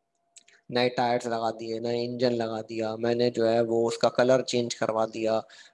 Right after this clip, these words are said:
मैंने जो है उसके पीछे wing भी लगवा दिया, spoiler भी लगवा दिया, intake, turbo, हर चीज़ मैंने उसमें change कर दी, पूरी modification कर दी मैंने। क्या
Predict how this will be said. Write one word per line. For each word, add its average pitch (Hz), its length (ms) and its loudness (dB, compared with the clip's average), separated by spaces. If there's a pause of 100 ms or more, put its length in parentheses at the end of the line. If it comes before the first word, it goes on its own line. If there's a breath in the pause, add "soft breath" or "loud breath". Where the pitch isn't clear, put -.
(140)
मैंने 127 280 4
जो 127 180 2
है 120 60 4
उसके 120 280 0
पीछे 123 400 0
wing 131 340 2
भी 127 100 -2
लगवा 117 360 4
दिया, 117 200 2
spoiler 123 460 4
भी 123 120 -4
लगवा 113 320 -2
दिया, 117 200 -6
intake, 123 480 -2
turbo, 120 300 0
हर 156 140 2
चीज़ 147 300 -6
मैंने 139 140 0
उसमें 135 200 -6
change 131 260 -6
कर 160 80 -4
दी, 196 140 -6
पूरी 277 240 -4
modification 165 720 2
कर 147 100 0
दी 117 180 -12
मैंने। 110 220 -12 (1080 soft breath)
क्या 240 100 4